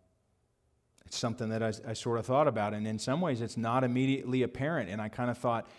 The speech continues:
you know, we, we really need the Holy Spirit to help discern, 'cause sometimes things are not that apparent. I mean, it would have been easy to say, "I'm hungry, I have a need, I've put my time in, I've fasted."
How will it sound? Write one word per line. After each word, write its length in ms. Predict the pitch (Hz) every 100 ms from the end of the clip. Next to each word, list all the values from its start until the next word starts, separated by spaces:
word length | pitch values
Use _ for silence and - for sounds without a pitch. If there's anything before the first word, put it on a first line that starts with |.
| -
you 120 | 120
know, 120 | 135 135
we, 200 | 131 147
we 280 | 135 123
really 300 | 131 139 139
need 240 | 123 135 170
the 80 | 123
Holy 240 | 110 104
Spirit 360 | 98 104 101 98
to 80 |
help 220 | 95 101 -
discern, 360 | 95 107 101
'cause 140 | 95 104
sometimes 500 | 120 127 131 123 123
things 260 | 127 131
are 80 | 120
not 240 | 117 143
that 140 | 165 104
apparent. 400 | 90 101 85 80 - - - _ -
I 60 |
mean, 160 | 98 101
it 120 | 110
would 120 | 110
have 100 | 117
been 120 | 113 117
easy 240 | 127 123
to 80 | 107
say, 380 | - 117 107 101 - - _ _ -
"I'm 180 | 80 82
hungry, 540 | 92 120 139 175 190 - - _ _
I 40 | 85
have 200 | 101 98
a 40 |
need, 500 | 98 123 156 165 139 73
I've 120 | -
put 160 | 117 98
my 100 | 95
time 380 | - 123 135
in, 200 | 135 170
I've 180 | 135 -
fasted." 580 | - 98 127 - 170 170